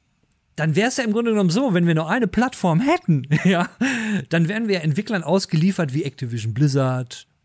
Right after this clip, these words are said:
Ubisoft, Square. Und da ist also die Tendenz in den letzten Jahren, dass der Ansatz eben nicht mehr der ist, wir machen ein möglichst gutes Spiel, was die Leute umhaut,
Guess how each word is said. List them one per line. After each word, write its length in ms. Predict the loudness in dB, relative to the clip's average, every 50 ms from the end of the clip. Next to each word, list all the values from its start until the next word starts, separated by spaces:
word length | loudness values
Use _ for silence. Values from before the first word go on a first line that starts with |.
| _ -8
Ubisoft, 1000 | -6 -4 -4 -4 -6 -6 -4 -2 -2 -2 -2 -4 -6 -10 -16 -18 -18 -20 -20 -20 _ _ _ _ _ _ _ _ _ _ _ _ _ _ -20
Square. 600 | -14 -6 -2 0 0 2 0 0 -2 -4 -6 -8 -10 -14 -16 -16 -16 -6 -2
Und 240 | -2 -2 0 -2 -2
da 280 | -2 0 0 -2 -2
ist 220 | -6 -6 -6 -4 -2
also 180 | -2 0 0
die 120 | 0 -2 -2
Tendenz 440 | -2 -2 -2 0 0 0 -2 -2
in 80 | -2 -2
den 120 | 0 0
letzten 340 | 2 0 -2 -2 -4 -6 -4
Jahren, 220 | -2 -2 0 -2 -2
dass 140 | -2 -2
der 200 | -2 -2 -2 -2
Ansatz 300 | 0 0 2 0 0 0 0
eben 140 | 0 2 2
nicht 140 | 2 2
mehr 120 | 0 -2 0
der 240 | 2 2 2 2 2
ist, 160 | 0 0 -2
wir 80 | -2
machen 200 | -2 -2 0 0
ein 80 | 2 2
möglichst 460 | 4 4 2 2 2 0 -2 -2 -4
gutes 280 | -6 -6 -4 -4 -6 -6
Spiel, 280 | -6 -4 -4 -4 -2
was 140 | -2 -4 -4
die 80 | -4 -4
Leute 260 | -2 -2 -2 -4 -4
umhaut, 420 | -2 -2 0 0 2 0 0 -2